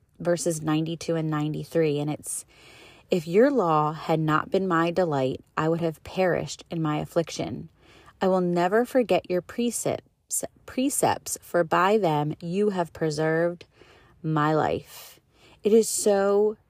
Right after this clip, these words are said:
true. It is so true. If God's word had not been my delight, I would have perished in my affliction.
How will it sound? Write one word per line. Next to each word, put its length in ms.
true. 640
It 80
is 120
so 400
true. 460
If 300
God's 600
word 400
had 280
not 360
been 420
my 380
delight, 520
I 100
would 140
have 240
perished 720
in 100
my 180
affliction. 580